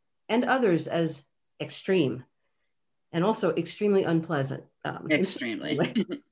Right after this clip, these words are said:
Speaker 1: <laughs> Yuck. <laughs> So let's look into leadership.
Speaker 2: Yeah, look, there are many ways to lead. There's not just one way to be a successful leader, but there are ways of leading that are more or less effective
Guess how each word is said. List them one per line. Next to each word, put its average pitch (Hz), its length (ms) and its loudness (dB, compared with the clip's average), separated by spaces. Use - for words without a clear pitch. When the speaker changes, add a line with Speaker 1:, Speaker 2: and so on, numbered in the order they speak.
Speaker 1:
<laughs> - 460 -20
Yuck. 190 600 0
<laughs> - 240 -2
So 349 380 2
let's - 260 -2
look 214 220 4
into 285 180 4
leadership. 247 540 -2
Speaker 2:
Yeah, 254 180 10
look, 170 320 4
there 240 160 10
are 254 140 8
many 190 360 8
ways 147 260 8
to 139 120 0
lead. 120 300 2
There's 214 180 4
not 294 160 8
just - 240 2
one 170 220 6
way 156 160 8
to 165 80 4
be 143 140 4
a 143 40 2
successful 151 600 0
leader, 135 460 2
but 190 160 6
there 196 200 6
are 233 260 6
ways 214 320 6
of 175 160 0
leading 165 340 6
that 143 140 6
are 135 100 6
more 160 420 6
or 156 120 4
less 147 280 2
effective 208 720 0